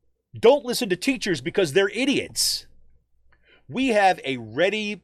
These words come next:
packaged mater-, set of materials of curriculum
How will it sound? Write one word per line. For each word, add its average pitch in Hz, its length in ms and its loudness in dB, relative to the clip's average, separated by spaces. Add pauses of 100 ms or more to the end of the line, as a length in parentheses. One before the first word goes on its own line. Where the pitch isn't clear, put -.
packaged 165 720 -6
mater-, 123 400 -12
set 214 280 0
of 208 140 0
materials 156 720 -4
of 151 100 -8
curriculum 135 680 -6